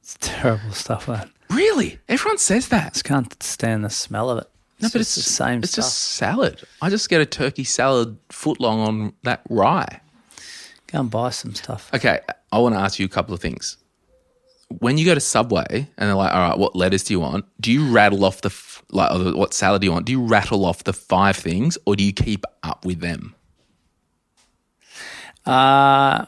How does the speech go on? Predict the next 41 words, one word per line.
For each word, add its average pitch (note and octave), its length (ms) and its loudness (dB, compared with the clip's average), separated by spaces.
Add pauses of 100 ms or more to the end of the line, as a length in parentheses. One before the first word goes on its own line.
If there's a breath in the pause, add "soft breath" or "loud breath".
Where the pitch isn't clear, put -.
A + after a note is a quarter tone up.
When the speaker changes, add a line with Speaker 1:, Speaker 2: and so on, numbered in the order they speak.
Speaker 1:
well, C3 440 0 (260)
I, D#3+ 60 2
I, D#3+ 400 6
I'd C#3+ 60 6
have F3+ 180 6
to C3+ 260 2
honestly D#3 360 4
say C3+ 160 2
I C3 100 6
wouldn't C3+ 260 4
have A#2+ 100 4
been B2 220 6
there A2+ 220 4
in G2 260 -2 (920)
five, A2+ 480 4
ten A#2 220 2
years. A2+ 320 -2 (480 loud breath)
Um, A2+ 300 4
but - 340 4 (640)
I - 80 -12 (320)
remember F#3 600 8
back B2+ 300 6
to C3 100 4
when B2 160 6
I A#2 40 4
went B2+ 300 4
there, A2 240 2
I, - 120 2
I C3 100 4
Speaker 2:
Mm. G#2 100 -4
Speaker 1:
think E3+ 180 2
I D3 60 8
used C3 300 4
to A#2+ 60 -4
say, A#2+ 480 4 (720 loud breath)
"I C#3 140 6
just C#3 220 2
don't C#3 200 8
want B2+ 160 2
those B2+ 320 2
three. C3 440 4